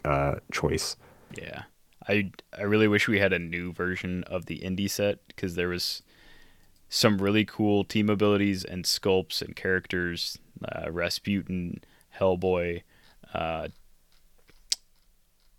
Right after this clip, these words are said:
Speaker 2: let's see, I, I think Witchblade got made, but I can't remember.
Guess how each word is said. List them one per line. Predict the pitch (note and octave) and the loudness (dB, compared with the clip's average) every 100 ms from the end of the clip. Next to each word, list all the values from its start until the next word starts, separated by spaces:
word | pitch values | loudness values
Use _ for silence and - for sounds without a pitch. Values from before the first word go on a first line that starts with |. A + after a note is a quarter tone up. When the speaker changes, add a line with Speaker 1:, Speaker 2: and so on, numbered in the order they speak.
| _ - | _ -20
Speaker 2:
let's | - | -10
see, | - F2+ E2+ E2+ F2 _ _ - - | -6 -4 -6 -8 -12 _ _ -20 -14
I, | - | -12
I | - | -10
think | - C3 D#3+ | 0 0 0
Witchblade | F#2 G2+ - - C3 C3 - | -2 -2 -2 -2 0 0 0
got | C#3 C3+ | -2 0
made, | C3 C#3 C#3 | 0 -2 -2
but | C3 | -4
I | D#2 | -6
can't | - - F2+ - | -6 -6 -6 -6
remember. | E2+ E2+ F#2+ A#2 B2+ A#2+ | -8 -6 -4 -2 -2 -4